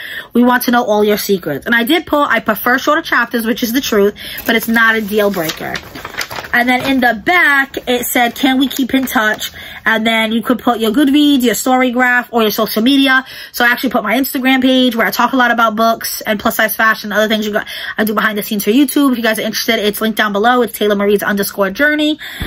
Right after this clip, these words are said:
And then I actually mentioned this YouTube channel and I put Taylor Marie. Um, and it just said, "Thank you. We're excited to be your matchmakers." And then the three index,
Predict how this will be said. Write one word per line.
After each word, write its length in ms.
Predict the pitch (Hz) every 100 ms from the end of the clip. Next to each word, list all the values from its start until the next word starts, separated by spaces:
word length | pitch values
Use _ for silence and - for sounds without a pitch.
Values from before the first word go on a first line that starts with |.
| -
And 80 | 233
then 80 | 240
I 60 | 240
actually 300 | 240 - 247
mentioned 320 | 226 214 214
this 140 | 208
YouTube 380 | 208 208 - 202
channel 400 | - 196 190 185
and 160 | 185 196
I 80 |
put 260 | 185 - 185
Taylor 260 | - 190 180
Marie. 360 | 208 285 190 - - - - - -
Um, 340 | 240 233 220
and 140 | 220 226
it 40 |
just 200 | 226 220
said, 120 | 220
"Thank 260 | 226 302 285
you. 120 | 294
We're 120 | 254
excited 580 | 226 - 240 233 226 -
to 120 | 240
be 100 | 214
your 200 | 214 208
matchmakers." 720 | 208 202 - 196 175 160 151
And 220 | - 233 240
then 260 | 233 233 - - - - - - - -
the 140 | - 247
three 460 | 262 247 294 370 294
index, 600 | 294 262 240 233 -